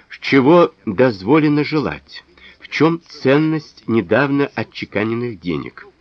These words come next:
насколько подобает расщедриться для своей родины и милых сердцу близких, кем Бог назначил тебе быть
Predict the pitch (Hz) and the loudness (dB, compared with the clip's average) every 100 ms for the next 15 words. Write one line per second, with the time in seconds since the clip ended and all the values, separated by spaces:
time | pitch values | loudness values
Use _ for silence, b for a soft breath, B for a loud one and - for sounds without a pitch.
0 | B B B B 180 202 - 156 107 - | B B B B -2 -2 2 2 2 2
1 | 90 95 98 101 120 113 101 _ - 131 | -2 0 0 2 4 2 0 _ -6 -4
2 | - - 185 120 80 80 - 82 80 98 | -8 -2 0 0 -4 -12 -10 -6 -4 -6
3 | - 95 92 85 123 190 113 82 69 - | -2 -2 0 0 0 0 0 -4 -6 -10
4 | B B - 113 117 135 120 - - 117 | B B -4 2 4 4 2 -2 -2 0
5 | 113 - 101 98 90 98 117 - - - | 0 -4 -4 -4 -4 -8 -8 -10 -16 -16
6 | - B B B B B _ - 196 196 | -16 B B B B B _ 0 2 2
7 | 151 175 165 - 151 127 123 143 120 117 | 2 2 2 2 0 0 0 0 -2 -4
8 | 98 - 98 90 101 80 214 - - | -6 -4 -4 0 0 2 -2 -2 -14